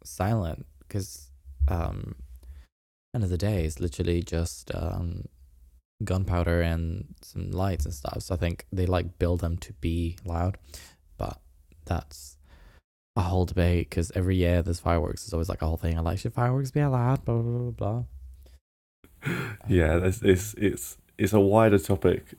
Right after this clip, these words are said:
Speaker 2: that we can even get into. It's speaking about, um, fireworks,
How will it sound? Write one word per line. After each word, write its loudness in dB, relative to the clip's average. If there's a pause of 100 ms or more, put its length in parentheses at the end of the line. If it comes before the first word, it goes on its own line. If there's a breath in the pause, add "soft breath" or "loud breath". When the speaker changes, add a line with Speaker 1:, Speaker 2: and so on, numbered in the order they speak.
Speaker 2:
that 0
we 2
can -2
even 4
get 2
into. 2
It's -4 (280 soft breath)
speaking 4
about, 6 (240)
um, 4 (720 soft breath)
fireworks, 4